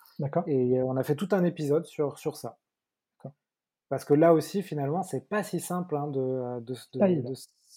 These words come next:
Speaker 2: de savoir faire dire à son, à son prospect,
Speaker 1: Mmh.
Speaker 2: heu, bah, combien de, je sais pas, d'euros il perd à, heu, à rester dans un statu quo.
Speaker 1: Exactement, c'est exactement ça et heu,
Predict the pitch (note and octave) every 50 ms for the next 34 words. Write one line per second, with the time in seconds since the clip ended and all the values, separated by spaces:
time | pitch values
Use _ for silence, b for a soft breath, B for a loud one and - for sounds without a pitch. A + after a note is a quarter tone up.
0 | - - - C#3+ C3+ C#3 - - E3 E3 F3 F3 - - D3 C#3+ C#3+ D3+ E3 D3
1 | C#3 B2 - - - B2+ B2 B2 B2 B2 - - C3 B2 _ - B2+ - - -
2 | E3 F#3+ - _ _ _ _ _ _ - D3 D3 D3 _ _ - C3+ B2+ B2 B2
3 | A#2+ A#2 B2+ B2 - - - D#3+ D3+ C#3+ C#3 D3 D3 D#3+ F3 F3+ D#3+ C#3 C3 B2+
4 | A#2+ A2 - - - D3 D#3+ C#3 B2+ B2+ A#2 A#2 C3 D3 D#3 C#3+ B2+ A2+ - -
5 | C#3 C#3+ D#3 D#3+ C#3+ C3+ C3 C#3 D3 C#3 B2+ B2 A#2 A#2 A2+ A2+ A2+ A2+ A2+ A2
6 | A2+ A#2 A#2 A#2 B2+ B2 - - - D3 D3+ C#3 B2+ B2+ B2 A2+ A#2+ A#2 A#2 A#2
7 | A#2 A2+ A2+ A#2+ A#2+ A2+ - - C3+ B2+ - - C3+ - A#2+ A2 - _ _ _
8 | _ _ _ _ - F#3+ F3 C#3+ D3 E3+ G3+ - - C#3+ B2 B2 - - _ -
9 | - - - - - D#3 C#3+ B2+ C3+ D3+ D3 - - C#3 C3+ C3 - - E3+ F3
10 | G#3 A3 - _ - D3+ E3 E3+ E3+ E3 D3+ C3+ B2+ B2+